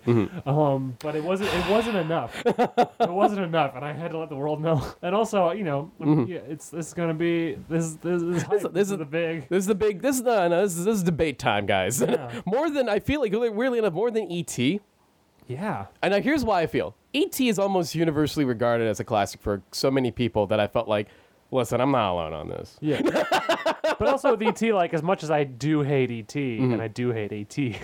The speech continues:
Speaker 1: Yeah.
Speaker 2: um, I, I hate E T because of, like, what I, what to me are big major flaws, things that bother me. I
Speaker 1: Mm-hmm.
Speaker 2: recognize there's a lot of good in E T.
Speaker 1: Sure.
Speaker 2: I'm gonna warn you right now, I do not have that same respect for Catch Me If You Can.
Speaker 1: Oh, man. <laughs>
Speaker 2: I will tell you,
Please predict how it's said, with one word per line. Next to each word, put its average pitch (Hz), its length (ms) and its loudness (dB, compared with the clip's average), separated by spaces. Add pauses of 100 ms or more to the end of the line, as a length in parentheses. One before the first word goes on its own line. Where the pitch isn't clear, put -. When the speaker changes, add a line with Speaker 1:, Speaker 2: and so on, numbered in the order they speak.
(100)
Speaker 1:
Yeah. 104 360 2
Speaker 2:
um, 135 640 0 (460)
I, 175 240 -2
I 190 40 2
hate 226 200 2
E 202 100 4
T 185 160 0
because 151 320 0
of, 135 120 0 (320)
like, 131 200 0 (720)
what 143 240 0
I, 151 160 4
what 143 200 -2
to 151 100 2
me 147 180 4
are 131 100 4
big 123 260 0
major 120 400 0
flaws, 113 400 2
things 113 200 -6
that 107 120 -4
bother 113 260 2
me. 117 200 -2 (180)
I - 20 -12
Speaker 1:
Mm-hmm. 170 200 0
Speaker 2:
recognize 190 540 2
there's 139 140 2
a 139 60 4
lot 131 260 2
of 110 120 -6
good 127 240 0
in 110 100 -8
E 107 120 -6
T. 107 400 -8
Speaker 1:
Sure. 127 200 0 (920)
Speaker 2:
I'm 175 140 0
gonna 170 140 2
warn 160 140 2
you 143 80 -2
right 160 140 2
now, 170 160 2
I 143 140 0
do 156 120 -2
not 139 260 0
have 131 160 0
that 139 140 0
same 147 180 2
respect 156 340 0
for 147 80 -2
Catch 143 240 0
Me 156 100 2
If 147 100 -2
You 123 80 -6
Can. 113 280 4
Speaker 1:
Oh, 107 160 4
man. 104 340 2
<laughs> - 60 0
Speaker 2:
I 151 160 2
will 202 120 2
tell 190 260 0
you, 175 220 0